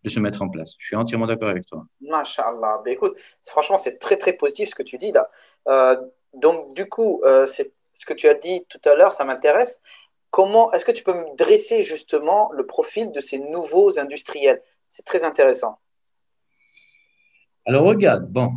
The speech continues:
Speaker 1: je ne, c'est une tentative, si tu veux, de, de, de, de, de description. Elle, elle, elle, elle n'est peut-être pas, on ne détient pas forcément le cent pour cent. Mais,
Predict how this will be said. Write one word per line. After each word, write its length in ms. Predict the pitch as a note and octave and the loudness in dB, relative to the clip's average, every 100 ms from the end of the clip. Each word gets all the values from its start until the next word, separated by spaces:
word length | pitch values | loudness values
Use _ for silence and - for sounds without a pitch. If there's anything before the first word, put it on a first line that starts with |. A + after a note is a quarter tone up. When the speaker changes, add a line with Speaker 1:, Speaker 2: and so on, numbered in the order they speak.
| B2 | -8
Speaker 1:
je 180 | G#2+ A#2+ | -2 2
ne, 340 | A#2+ A2+ G2 - - - _ _ _ _ - - - | 2 2 -2 -8 -18 -20 _ _ _ _ -20 -20 -16
c'est 260 | - - B2 | -6 -4 2
une 140 | D#3 | 2
tentative, 560 | D3+ G3+ F3+ D#3+ D#3 C#3 | 6 4 4 2 2 0
si 140 | - | -2
tu 160 | A#2 A#2 | -4 -2
veux, 160 | A#2 A2+ | 0 0
de, 260 | A2 G2+ | -2 -4
de, 260 | G2 G2+ F2+ | -4 -8 -10
de, 340 | G#2 G#2 F#2+ F2+ | -6 -4 -4 -6
de, 80 | F#2+ | -12
de 240 | - _ G2+ | -16 _ _
description. 720 | A2+ - A2 - - F#3 D3+ | -8 -6 -8 -6 -2 0 2
Elle, 200 | G#2 G2+ | 0 -2
elle, 580 | F#2 G2+ F#2+ - F#2+ - | 0 0 0 0 -2 -2
elle, 380 | - F#2 F#2+ F#2 | -4 -4 -8 -8
elle 220 | F#2 F#2+ G2+ | -6 -6 -6
n'est 120 | G2 | -8
peut-être 480 | G2 G2 A2 - G2+ | -10 -10 -10 -10 -12
pas, 1300 | - A2 A2 G#2+ G2+ G2 F#2+ F#2+ F#2 F2+ F#2+ - - - - - | -4 -2 -2 -2 -4 -6 -8 -10 -10 -10 -10 -12 -14 -18 -20 -20
on 80 | G2 | -10
ne 120 | G2 | -8
détient 380 | F#2+ F#2+ - G#2 | -8 -10 -10 -10
pas 480 | G2+ G#2+ G#2+ G#2+ G#2 - | -8 -8 -8 -8 -8 -10
forcément 520 | G2+ - G2+ G#2 G#2 | -14 -8 -6 -4 -6
le 40 | |
cent 220 | G2 - G2+ | -8 -10 -12
pour 200 | - - | -12 -12
cent. 180 | G2+ G2+ - _ | -10 -10 -16 _
Mais, 240 | C3+ C#3+ | 0 0